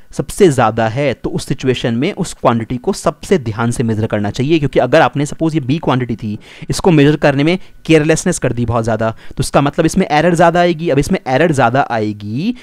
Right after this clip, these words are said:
तो उसका मतलब इसकी पावर हाईएस्ट है, इसमें एरर आई पाँच परसेंट की, तो इसकी पावर थी तीन, तो कितना हो गया, पन्द्रह परसेंट की एरर आपने इसमें कर दी। तो इसलिए जो क्वांटिटी जित-, पे जितनी ज़्यादा हाई पावर होती है उसको उतना ही एक्यूरेटली मेजर करना होता है, ठीक है ना। तो इस बात को आप यहाँ पे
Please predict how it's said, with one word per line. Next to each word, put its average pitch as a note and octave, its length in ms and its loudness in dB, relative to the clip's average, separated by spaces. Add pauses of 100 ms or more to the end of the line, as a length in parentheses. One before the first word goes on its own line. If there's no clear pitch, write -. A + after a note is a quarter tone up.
(140)
तो - 80 -4
उसका - 220 -4
मतलब E3 300 -2
इसकी - 220 -4
पावर C#3 280 2
हाईएस्ट B2+ 480 -4
है, G#3 140 0 (180)
इसमें - 260 -2
एरर C3 180 -2
आई C#3+ 180 2
पाँच B2+ 260 -2
परसेंट D#3+ 360 -2
की, B3 160 -2 (220)
तो - 140 -8
इसकी - 220 -4
पावर C3 260 2
थी D#3+ 140 -6
तीन, D#3 560 -4 (120)
तो D#3 60 -6
कितना F#3 260 -4
हो G3 80 2
गया, G3+ 100 2 (120)
पन्द्रह C3+ 280 4
परसेंट B2+ 320 0
की - 120 -2
एरर A2 100 2
आपने G#2+ 180 -2
इसमें G2 200 -8
कर F2+ 140 -14
दी। F#2+ 180 -16 (320)
तो A#2+ 40 0
इसलिए D3+ 300 -4
जो C#3 280 2 (140)
क्वांटिटी A#2 540 -2 (220)
जित-, B2 320 -8
पे D#3+ 160 0
जितनी D3+ 380 -2
ज़्यादा B2 360 2
हाई D3 220 0
पावर A#2+ 260 -2
होती A2+ 240 -6
है F3 60 -2
उसको - 240 -8
उतना C#3 400 -4
ही F3 260 -4 (300)
एक्यूरेटली C3+ 560 2
मेजर A#2 260 -2
करना G2+ 260 -10
होता F#2+ 240 -6
है, A#2+ 60 -2
ठीक D3 180 -6
है A#3+ 60 0
ना। C4 60 -4
तो B3 100 0
इस C3+ 100 -2
बात A2 260 -2
को E3+ 80 -4
आप - 100 -4
यहाँ C#3 120 -4
पे A3+ 140 -4